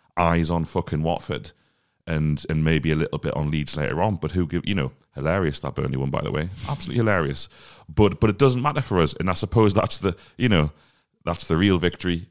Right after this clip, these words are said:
You know, bigger picture stuff. It's, it's, it's made me appreciate kind of, one, being a little bit disappointed that we weren't able to show more from an attacking perspective,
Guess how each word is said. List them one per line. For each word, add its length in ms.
You 240
know, 140
bigger 220
picture 360
stuff. 380
It's, 260
it's, 340
it's 380
made 240
me 160
appreciate 440
kind 120
of, 160
one, 300
being 280
a 40
little 220
bit 180
disappointed 480
that 120
we 80
weren't 220
able 220
to 80
show 200
more 180
from 160
an 40
attacking 260
perspective, 500